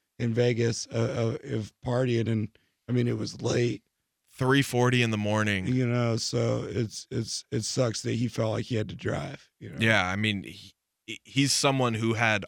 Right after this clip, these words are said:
Speaker 2: all of the resources available to him to, to avoid this type of scenario, yet he still chose to get in the car and drive when he clearly shouldn't have, and, and now he has to live with those consequences. He,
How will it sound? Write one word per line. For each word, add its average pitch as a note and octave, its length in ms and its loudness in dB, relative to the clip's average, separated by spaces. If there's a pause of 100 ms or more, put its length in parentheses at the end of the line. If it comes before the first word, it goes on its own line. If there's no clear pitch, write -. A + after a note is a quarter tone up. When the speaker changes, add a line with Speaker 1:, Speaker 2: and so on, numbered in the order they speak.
(120)
Speaker 2:
all B2 260 6
of A2+ 140 0
the A2 100 2
resources G#2 760 0
available G2 640 2
to G2 140 -6
him G2 300 0
to, G2 280 -2 (380)
to A#2 160 2
avoid G2 460 0
this G2 180 -2
type G2 320 -2
of F#2 140 -6
scenario, G2 720 2
yet F#2+ 360 2 (520)
he B2 160 0
still A2 400 0
chose G#2+ 520 0
to G2 120 -6
get G2 260 -2
in G2+ 60 -6
the F#2+ 100 -4
car G2+ 420 2
and F#2 180 -4
drive G2 680 2 (380)
when F#2+ 480 0
he A2 100 -2
clearly A#2+ 460 2
shouldn't A2 360 0
have, G2+ 300 0
and, G2 320 -10 (260)
and A2 120 0
now A#2+ 180 4
he C3+ 80 0
has C#3 160 -2
to C3+ 80 -2
live B2+ 240 2
with C3 120 0
those A2+ 180 2
consequences. G#2+ 720 -2
He, A2 180 0